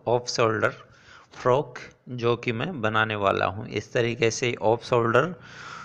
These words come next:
जो नीचे तक होता है, वो बनाने वाला हूँ। ये आस्तीन इस तरीके से बनाऊँगा रिंगल डाल के, और ये मैं यहाँ बेल्ट लगाऊँगा इसमें एक पट्टी। ठीक है, इस तरीके से अम्ब्रेला इसमें मैं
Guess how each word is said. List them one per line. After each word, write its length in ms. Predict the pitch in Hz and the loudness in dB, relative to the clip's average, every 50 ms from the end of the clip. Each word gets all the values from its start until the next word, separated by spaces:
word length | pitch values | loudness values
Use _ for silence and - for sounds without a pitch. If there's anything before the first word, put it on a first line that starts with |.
| - - - | -14 -10 -6
जो 520 | 117 101 113 113 110 110 110 131 - - 127 | 2 4 6 8 8 8 6 4 0 -4 -4
नीचे 300 | 117 110 107 - 117 107 | -4 -4 0 2 2 2
तक 140 | - 127 110 | 2 0 0
होता 300 | 101 113 110 - - 113 | 2 0 2 4 4 4
है, 120 | 120 131 151 | 6 6 4
वो 240 | 147 131 123 123 123 | 2 2 0 0 2
बनाने 360 | 107 107 104 107 104 107 110 | 2 2 2 2 2 2 2
वाला 240 | 107 104 101 101 98 98 | 0 2 2 2 2 0
हूँ। 200 | 98 110 117 120 | 0 -2 -4 -2
ये 140 | 113 117 110 | -2 0 2
आस्तीन 460 | 101 98 101 101 - - 135 131 127 | 2 2 2 0 -2 -6 -6 -4 -4
इस 200 | 127 117 - - - | -6 -8 -8 -6 -6
तरीके 340 | 120 110 113 107 110 113 107 | -4 -4 -4 -4 -4 -6 -4
से 140 | - - 120 | -4 -6 -6
बनाऊँगा 380 | 107 107 104 107 113 127 143 143 | -4 -6 -6 -6 -4 -4 -2 -2
रिंगल 320 | 127 117 117 113 113 110 | -2 -2 0 2 2 2
डाल 220 | 107 107 104 104 101 | 2 0 -2 -2 -4
के, 220 | - - 165 175 - - - - | -6 -8 -8 -8 -10 -12 -12 -10
और 100 | 123 110 | -8 -6
ये 140 | 113 113 120 123 | -4 -4 -4 -4
मैं 240 | 123 131 151 170 156 | -6 -8 -8 -8 -8
यहाँ 380 | 143 127 110 98 110 120 123 | -8 -8 -8 -6 -6 -8 -6
बेल्ट 360 | 113 113 110 110 110 - - - | -4 -2 -2 -2 -4 -6 -2 -2
लगाऊँगा 440 | 98 98 98 95 92 98 - 104 98 | 0 0 0 -2 -2 -2 -2 -2 -2
इसमें 300 | 101 98 - - 113 110 | -2 -4 -8 -10 -10 -10
एक 200 | - - - - - | -10 -10 -14 -6 -6
पट्टी। 340 | 80 - - - 120 135 147 - - - - - - - - - - _ _ _ - | -6 -4 -2 -2 -2 -2 -2 -6 -14 -20 -20 -20 -20 -20 -20 -20 -20 _ _ _ -4
ठीक 160 | 156 156 139 | -2 -2 0
है, 140 | 139 139 139 | -2 -4 -4
इस 120 | 127 - - | -8 -4 -4
तरीके 300 | 143 123 120 113 113 117 | -2 0 0 0 0 -2
से 140 | 110 - 131 | -2 -2 -2
अम्ब्रेला 480 | 117 110 110 110 107 110 110 110 110 110 | -4 -4 -2 -2 -2 0 2 2 2 0
इसमें 300 | 110 107 - 117 120 123 | 0 -2 -6 -8 -10 -8
मैं 240 | 123 117 139 180 196 | -6 -6 -6 -6 -8